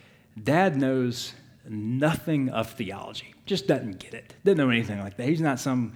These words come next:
he's not some genius, not some teacher, not, none of that.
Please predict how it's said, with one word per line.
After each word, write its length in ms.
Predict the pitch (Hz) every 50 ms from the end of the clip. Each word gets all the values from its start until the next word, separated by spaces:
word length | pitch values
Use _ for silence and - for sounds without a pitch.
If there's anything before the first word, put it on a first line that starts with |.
| - - - - _ -
he's 160 | 139 131 135
not 120 | 151 143
some 200 | 131 - 139 131
genius, 600 | 123 - 131 123 123 123 123 120 117 - - -
not 220 | - 113 127 131 127
some 340 | - 147 139 131 127 123 123 - - - -
teacher, 380 | - - 123 120 - - 120 113
not, 280 | 107 123 135 139 131 165
none 120 | 165 165
of 80 | 139 110
that. 280 | 98 98 - - -